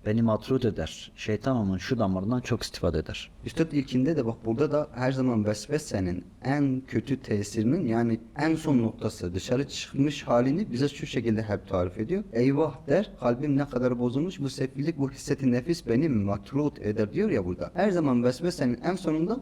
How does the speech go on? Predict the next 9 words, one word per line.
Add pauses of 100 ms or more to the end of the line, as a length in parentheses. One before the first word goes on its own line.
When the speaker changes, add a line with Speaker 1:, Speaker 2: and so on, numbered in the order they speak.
Speaker 2:
sana
söylettiği
söz
bu
veya
buna
benzer
sözler
oluyor.